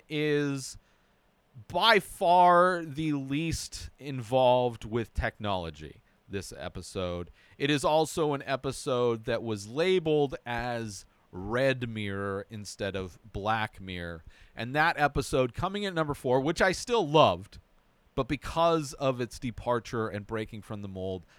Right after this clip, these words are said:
I put it down here at number four. Uh, but there is a lot of this episode that I did love, and in recontemplation, I may have put this higher if I do this list at another time, let everything settle in a little bit more. Regardless,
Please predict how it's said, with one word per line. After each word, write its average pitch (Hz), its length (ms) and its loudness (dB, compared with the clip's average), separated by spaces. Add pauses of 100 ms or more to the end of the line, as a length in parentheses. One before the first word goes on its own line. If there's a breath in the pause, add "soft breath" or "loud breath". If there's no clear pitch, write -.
(120)
I 95 60 -8
put 117 200 -4
it 101 100 -8
down 101 260 -4
here 95 160 -8
at 76 80 -14
number 92 220 -12
four. 92 520 -6 (360 soft breath)
Uh, 95 120 -6
but 95 160 -14
there 131 160 0
is 139 100 -2
a 131 60 -4
lot 104 300 0
of 92 100 -6
this 92 180 -8
episode 92 400 -10
that 90 100 -6
I 87 80 -6
did 85 200 -12
love, 90 380 -6
and 90 300 -14 (500)
in 277 80 -10
recontemplation, 214 1000 -6
I 165 120 -6
may 170 180 -6
have 160 160 -6
put - 180 -4
this 131 220 -6
higher 113 420 -2 (360 soft breath)
if 110 200 -8
I 104 360 -2 (200)
do 117 160 -4
this 104 240 -8
list 104 280 -6
at 101 160 -4
another 92 260 -8
time, 98 500 -8
let 101 160 -6
everything 98 420 -6
settle 104 380 -6
in 151 100 -4
a 151 60 -4
little 147 160 -2
bit 143 140 -4
more. 139 300 -2 (260 soft breath)
Regardless, 165 760 6